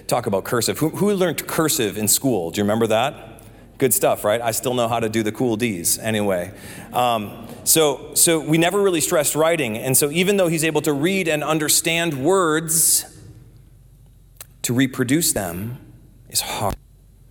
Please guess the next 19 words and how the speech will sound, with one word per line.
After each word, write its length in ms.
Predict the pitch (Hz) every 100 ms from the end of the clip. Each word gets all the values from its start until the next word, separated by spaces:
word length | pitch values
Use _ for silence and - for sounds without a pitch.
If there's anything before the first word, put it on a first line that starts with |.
| - -
But 140 | - -
part 180 | 135 135
of 80 |
being 200 | 127 123
a 40 | 107
student 460 | - 131 120 101
is 100 | -
putting 300 | - 113 101
in 100 | 92
the 100 | 87
work. 460 | 82 82 80 - - - - - - - - - - - - - -
So 160 | - -
every 220 | 107 113
single 240 | 139 135
day 260 | 127 101 92
when 140 | 90
he 100 | 98
gets 180 | 101 101
home, 280 | 101 85